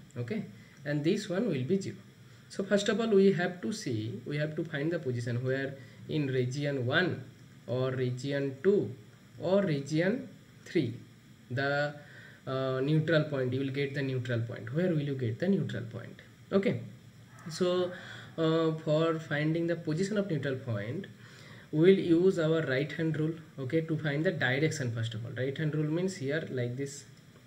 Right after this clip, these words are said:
Okay, so current is going in this direction, thumb will represent the direction of current. Okay, and on the right side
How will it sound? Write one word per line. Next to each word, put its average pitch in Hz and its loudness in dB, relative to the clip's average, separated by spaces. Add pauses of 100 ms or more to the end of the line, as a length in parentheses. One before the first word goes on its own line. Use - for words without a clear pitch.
(100)
Okay, 180 -4 (480)
so - -4
current 156 2
is 156 2
going 156 4
in 156 4
this 156 0
direction, 160 -2
thumb 156 -2
will 147 -2 (520)
represent 147 -2
the 147 -2
direction 127 -2
of 147 -4
current. 165 0 (360)
Okay, 185 0 (460)
and 175 4
on 208 6
the 202 4
right 147 2
side 131 0